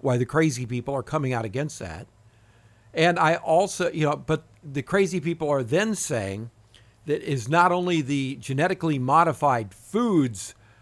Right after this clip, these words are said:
bad, but the Roundup itself, the active ingredient in the Roundup, the glyphosate,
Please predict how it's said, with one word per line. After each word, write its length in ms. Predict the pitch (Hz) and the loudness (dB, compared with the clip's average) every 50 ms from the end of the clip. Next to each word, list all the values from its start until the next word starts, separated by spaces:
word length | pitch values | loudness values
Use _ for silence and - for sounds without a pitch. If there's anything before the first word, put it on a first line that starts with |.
| _ _ _ - - | _ _ _ -20 -12
bad, 600 | 113 104 117 98 87 85 76 76 92 131 156 160 - _ _ _ _ _ _ _ _ _ _ _ _ _ _ _ _ _ - - _ _ _ _ - | -6 -4 -2 -2 -2 -4 -6 -8 -8 -10 -10 -12 -14 _ _ _ _ _ _ _ _ _ _ _ _ _ _ _ _ _ -20 -20 _ _ _ _ -2
but 240 | - 147 156 147 - | 2 4 4 4 2
the 80 | - 147 | 0 0
Roundup 440 | 131 160 190 208 202 180 185 - 160 | 2 4 4 4 4 2 2 0 0
itself, 480 | 139 - - - 190 180 147 127 - | -4 -4 -2 2 2 4 4 2 0
the 120 | - 143 139 | 0 2 2
active 280 | 156 170 170 180 160 | 2 2 2 0 -2
ingredient 480 | 156 143 123 147 160 160 160 147 127 151 | -2 -2 -2 0 0 0 0 -2 -2 -4
in 80 | 156 | -4
the 80 | 139 131 | -4 -2
Roundup, 380 | 120 131 147 165 156 127 113 107 | 0 2 2 2 2 0 -2 -6
the 60 | 120 | -2
glyphosate, 720 | 107 135 151 156 165 - 156 120 - 135 113 104 107 | 0 4 4 4 4 2 -4 -6 -6 -6 -8 -8 -8